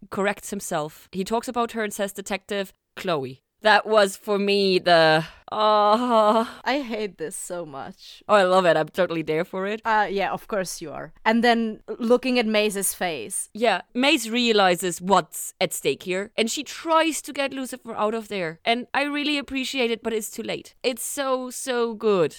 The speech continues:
Speaker 2: This is all Mother. I blame Mother for this, and I'm very upset.
Speaker 1: And he's so, so hurt.
Speaker 2: Because Mom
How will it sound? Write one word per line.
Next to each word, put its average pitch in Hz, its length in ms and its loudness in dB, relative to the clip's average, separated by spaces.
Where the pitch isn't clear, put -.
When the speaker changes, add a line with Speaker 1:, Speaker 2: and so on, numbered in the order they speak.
Speaker 2:
This 311 180 0
is - 320 -4
all 240 640 6
Mother. 170 480 -4
I 220 140 2
blame 208 520 -2
Mother 165 320 -4
for 160 140 -12
this, - 480 -8
and 139 400 -8
I'm 165 240 -10
very 156 220 -12
upset. - 480 -12
Speaker 1:
And 196 140 -4
he's 196 200 -8
so, 175 840 -2
so - 360 -12
hurt. - 460 -18
Speaker 2:
Because 339 400 -8
Mom 247 640 0